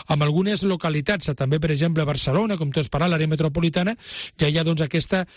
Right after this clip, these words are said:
eh, de protecció oficial de cases, eh, prefabricades que tenen aquests avantatges que acabem de comentar.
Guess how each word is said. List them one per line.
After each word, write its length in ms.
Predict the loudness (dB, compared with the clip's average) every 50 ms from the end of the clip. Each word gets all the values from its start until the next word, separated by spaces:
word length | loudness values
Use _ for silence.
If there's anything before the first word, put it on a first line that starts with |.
| -20 -20 -10 -4
eh, 440 | 0 0 2 2 2 0 0 -2 -2
de 200 | -2 -2 -2 0 0
protecció 400 | 0 0 -2 0 0 2 0 0
oficial 540 | 0 0 -2 -2 0 0 0 0 0 0 0
de 120 | 0 -2 -2
cases, 420 | 0 -2 0 0 0 0 0 0 0
eh, 80 | -2 0
prefabricades 680 | 0 -2 0 0 0 0 0 0 0 0 0 0 0 0
que 100 | -2 -2
tenen 240 | 0 0 0 0 0
aquests 300 | 0 0 0 0 2 2 2
avantatges 560 | 0 0 0 -2 -2 -2 0 -2 -2 -4 -6 -12 -18 -20 -20 -8 -2
que 100 | -2 0
acabem 300 | 0 0 0 0 0 0
de 80 | 0
comentar. 340 | -2 0 0 -2 -2 -2 -4